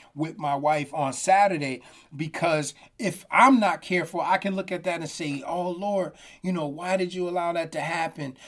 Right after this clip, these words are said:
Why did that have to happen to her? Why did the, the car have to get totaled? And now we have to figure out what's going on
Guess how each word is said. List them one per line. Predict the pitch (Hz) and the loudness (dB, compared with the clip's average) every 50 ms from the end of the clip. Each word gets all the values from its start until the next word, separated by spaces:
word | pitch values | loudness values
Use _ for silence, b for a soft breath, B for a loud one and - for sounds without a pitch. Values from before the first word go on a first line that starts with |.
| B 135 131 | B -14 -10
Why | 143 160 180 190 | -4 -2 -2 0
did | 185 175 165 | -2 -2 -2
that | 190 180 175 | -2 -2 -2
have | 170 180 180 185 | -2 -4 -4 -4
to | - 160 | -6 -6
happen | 151 175 175 175 185 190 175 | -4 -4 -4 -4 -6 -8 -8
to | 170 | -8
her? | 156 147 170 175 156 135 B B B B B | -6 -4 -4 -4 -4 -4 B B B B B
Why | - 139 151 185 202 | -6 -2 2 2 2
did | 190 185 180 185 | 2 0 -4 -4
the, | 180 170 156 | -6 -8 -8
the | 147 - 165 | -8 -10 -12
car | 143 - - 180 185 180 160 | -8 -2 2 4 6 6 6
have | 151 156 151 | 4 2 -2
to | - 165 | -4 -6
get | 151 160 160 160 | -8 -8 -8 -8
totaled? | - - 180 190 185 180 170 151 147 | -6 -2 0 2 2 2 0 -2 -4
And | 143 139 147 | -4 -4 -4
now | 165 160 | -4 -4
we | 160 156 | -2 0
have | 151 156 156 - | 0 -2 -2 -4
to | - 147 | -8 -12
figure | - - 175 160 170 | -10 -8 -6 -2 -2
out | 160 156 151 | 0 0 -2
what's | 156 175 160 - | -4 -6 -8 -10
going | - - 165 160 156 156 156 | -10 -10 -8 -6 -4 -4 -4
on | 160 160 156 156 151 147 | -2 -2 -2 -2 -2 -4